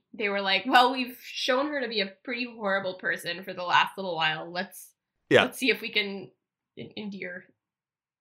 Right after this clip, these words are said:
Speaker 1: how do you say, endear her to the audience? Endear
Speaker 2: Yeah,
Speaker 1: the
Speaker 2: I think
Speaker 1: audience to
Speaker 2: I,
Speaker 1: her?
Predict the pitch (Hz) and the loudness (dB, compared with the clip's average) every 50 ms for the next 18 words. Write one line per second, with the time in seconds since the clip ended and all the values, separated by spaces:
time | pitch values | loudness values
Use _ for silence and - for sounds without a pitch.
0 | _ - - - 226 254 247 - - - - - 196 202 196 196 202 196 202 - | _ -18 -14 -10 -6 -6 -8 -8 -8 -14 -10 -6 -4 -4 0 2 0 0 0 -2
1 | 220 208 233 269 - - 233 202 175 190 214 233 269 294 311 320 320 _ _ _ | 0 0 0 0 -2 -6 -10 -8 -2 0 0 0 0 -2 -8 -10 -14 _ _ _
2 | _ _ _ _ - - 147 - - 202 208 160 160 151 143 135 - - 160 214 | _ _ _ _ -12 -10 -8 -4 0 4 10 12 12 12 12 12 10 8 4 2
3 | 214 - - - 127 123 123 208 226 247 - | 2 0 2 6 6 6 6 4 -2 -10 -12